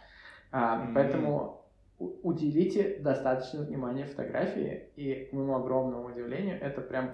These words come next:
Speaker 1: вот очень прям работает. Э, причем это работает, э, если у вас не должна быть слишком игривая фотография, которую можно поставить в Тиндере. Это должна быть такая фотография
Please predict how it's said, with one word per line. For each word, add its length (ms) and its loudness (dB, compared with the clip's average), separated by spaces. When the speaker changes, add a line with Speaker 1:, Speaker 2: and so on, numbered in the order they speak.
Speaker 1:
вот 300 -12
очень 560 -4
прям 420 -4
работает. 640 -4
Э, 260 -2
причем 600 0
это 240 -2
работает, 720 4
э, 300 4
если 540 0
у 40 -6
вас 140 4
не 60 2
должна 220 6
быть 120 2
слишком 460 0
игривая 460 4
фотография, 380 2
которую 340 2
можно 200 0
поставить 500 0
в 40 -12
Тиндере. 580 2
Это 200 -8
должна 280 0
быть 140 -6
такая 320 -2
фотография 800 0